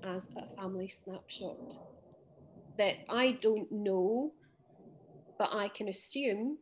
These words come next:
from what I see, and, and even if I didn't know you and a little bit at least about the relationship,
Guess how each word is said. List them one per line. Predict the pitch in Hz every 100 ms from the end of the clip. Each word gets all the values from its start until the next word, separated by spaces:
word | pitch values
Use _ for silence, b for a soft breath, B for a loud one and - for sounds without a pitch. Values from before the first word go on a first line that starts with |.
| _
from | 226 208
what | 202
I | 180
see, | 202 - 220 214 220
and, | 202 196 -
and | 202 196
even | 233 285
if | 320 330
I | 330
didn't | 320 277 262
know | 247 254 247 240
you | - 220 226 226 214
and | 214
a |
little | 202 214 - 302
bit | 269 -
at | - 226
least | 247 254 - - - - - _ _ _ _ -
about | - 208 202
the | 214
relationship, | 202 196 220 233 254 254 180 151